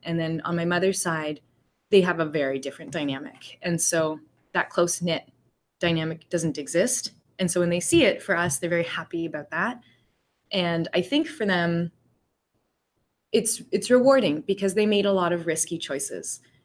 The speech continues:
when we were young, and they left us to our own devices a lot when we were young. And, uh, a good example was I didn't go to the typical childcare, s-, you know, up until, I think I didn't, I did go to kindergarten, but everything up until that,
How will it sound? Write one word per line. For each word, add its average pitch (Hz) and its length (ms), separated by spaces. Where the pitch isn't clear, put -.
when 175 180
we 165 100
were 156 100
young, 78 380
and 156 440
they 170 220
left 160 280
us 160 140
to 180 120
our 160 60
own 156 60
devices 170 540
a 151 40
lot 139 260
when 165 160
we 160 100
were 147 80
young. 139 360
And, 156 580
uh, 160 200
a 190 60
good 175 200
example 165 400
was 147 240
I 170 100
didn't 185 240
go 214 240
to 165 540
the 175 80
typical 170 420
childcare, 147 840
s-, - 200
you 196 120
know, 156 240
up 185 160
until, 170 380
I 160 80
think 180 140
I 170 40
didn't, 156 240
I 185 160
did 254 180
go 185 120
to 147 80
kindergarten, 151 720
but 170 120
everything 190 260
up 170 120
until 170 200
that, 147 280